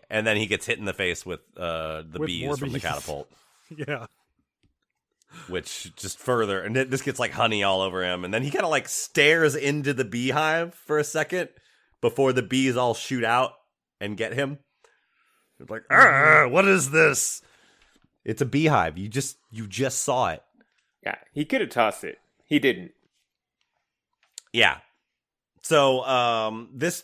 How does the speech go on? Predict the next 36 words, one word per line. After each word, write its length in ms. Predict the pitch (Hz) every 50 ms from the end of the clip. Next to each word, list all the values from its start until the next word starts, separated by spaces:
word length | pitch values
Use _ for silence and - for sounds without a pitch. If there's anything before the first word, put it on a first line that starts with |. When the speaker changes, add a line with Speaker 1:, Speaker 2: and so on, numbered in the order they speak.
| _
Speaker 1:
causes 300 | - 160 147 131 135 127
them 160 | 120 127 120 117
all 100 | 113 110
to 80 | 110 107
run 160 | 104 101 101
away. 300 | 98 95 92 90 90 87 85
Ganon 300 | 92 95 95 98 95 85
turns 420 | - 107 98 95 92 90 85 -
his 220 | - 90 85 85 87
bug 360 | 87 85 98 92 90 87 78
car 320 | - - 85 80 80 80 78
around, 400 | 78 80 78 76 76 78 76 71
and 100 | 76 78
they 100 | 80 78
all 100 | 76 76 73
just 160 | 73 73 -
kinda 180 | - 78 73
run 180 | 71 71 69 67
off. 180 | 65 65 65 - _ _ _ _ _ _ _ _ _ _ _ _ _ _
Speaker 2:
Well, 100 | 156 165
the 80 | 156
Stalfos 540 | 151 - - 214 220 240 - 196 165 139 - 98 - _
bounce 340 | - 147 147 160 143 - -
off. 440 | 117 104 98 92 104 - - - _ _ - - - -
Speaker 1:
<laughs> 60 | 143 - _ _ _ _ _ - 196 - - 170 _ _ _ 180 - _ _ _ _ _
Yeah. 200 | 135 170 151 156 - -
Speaker 2:
They, 100 | - 160
they're, 140 | 156 170 175
like, 240 | 170 175 170 135 131 117 117 110 -
bouncing 520 | 165 156 170 170 151 127 - - 135 120
for 80 | 113 80
Speaker 1:
Boing, 240 | 78 87 127 120
Speaker 2:
some 160 | 107 123 117 -
Speaker 1:
boing. 100 | 85 82
Speaker 2:
reason. 400 | 90 107 117 120 123 127 127 120 - _ _ _ _ _ _ _ _ _ _ _ _ _ _ _ _ _ _ _ -
Speaker 1:
<laughs> 180 | - - -